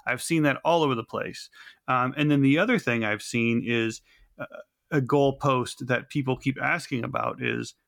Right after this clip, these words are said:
football. Football is, there's nothing like it in America in terms of the social interaction and college towns and, and even pro towns, the tailgating, you know, the bringing of people together, um,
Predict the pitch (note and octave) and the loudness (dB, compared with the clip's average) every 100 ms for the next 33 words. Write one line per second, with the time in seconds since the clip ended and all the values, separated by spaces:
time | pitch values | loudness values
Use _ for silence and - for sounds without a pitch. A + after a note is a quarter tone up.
0 | _ _ _ _ - F3+ B2+ A2+ - - | _ _ _ _ -2 0 0 -4 -4 -2
1 | F#3 D#3 C#3+ C#3 - C3 B2 A#2 B2+ C#3 | -2 0 2 2 0 -2 0 -2 -2 0
2 | C#3+ D#3+ D#3+ C3+ A#2 A#2 - C3 _ - | 0 0 0 0 0 -4 -8 -12 _ -20
3 | _ B2 A#2 A#2 A2 - A2 G#2+ - _ | _ 0 0 0 -4 -2 -2 -2 -4 _
4 | _ C3 B2+ C3+ B2+ A#2+ A2 A2+ B2+ - | _ -2 0 0 0 0 -4 -2 -2 -2
5 | A2+ A2+ C#3+ D3 C#3 C#3+ A#2+ A2+ - C3+ | -2 0 0 -2 -2 -2 -2 -6 -2 0
6 | C3 B2+ A#2+ - B2+ B2 B2 A2 A#2+ A2+ | 0 -2 -4 -2 -2 0 -2 -6 -8 -4
7 | A2+ B2 A#2 A2+ D#3 C#3 B2+ A#2 - - | -2 0 -2 0 0 2 0 -2 -8 -8
8 | C#3+ D3 C#3 C#3+ C#3 C#3 C#3+ C3+ - - | 0 2 4 2 4 4 2 -2 -20 -20
9 | _ C3 A#2+ A2+ A2+ B2 B2 A#2+ A#2 C#3 | _ -2 -2 -2 -2 0 0 -2 -2 -2
10 | A#2+ B2+ B2 D3 D3 C#3+ C#3 C#3 - - | -2 -6 0 0 2 2 2 -2 -12 -20
11 | _ A#2+ A#2 A#2+ A#2 | _ 0 0 -2 -4